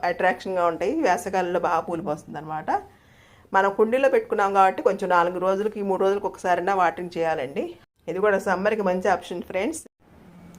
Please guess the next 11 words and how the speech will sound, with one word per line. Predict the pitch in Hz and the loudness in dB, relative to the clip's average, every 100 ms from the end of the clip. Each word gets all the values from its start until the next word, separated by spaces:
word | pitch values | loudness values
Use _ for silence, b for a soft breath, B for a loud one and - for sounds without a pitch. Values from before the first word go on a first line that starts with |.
| - | -6
ఇదిగోండి | 233 233 220 208 | 0 2 2 2
ఫ్రెండ్స్, | 190 185 302 370 - | -2 -2 -2 -6 -6
ఇది | 180 240 381 | -2 -2 0
కాస్మోస్ | 311 214 214 214 202 | 2 2 0 -4 -2
అండి. | 170 160 233 466 494 B B B B B - | -4 -4 0 0 -2 B B B B B -8
ఇందులో, | 220 214 214 196 190 196 - - 196 | -4 0 4 4 4 2 0 -8 -10
మ్, | 190 185 185 180 | -8 -6 -8 0
పొడవు | 196 185 226 | 2 4 2
పొడవు | 226 208 202 190 - - - | 2 2 0 -4 -6 -8 -4
చెట్లు, | 185 190 185 | -2 -2 0
పొడవు | 190 190 | 2 2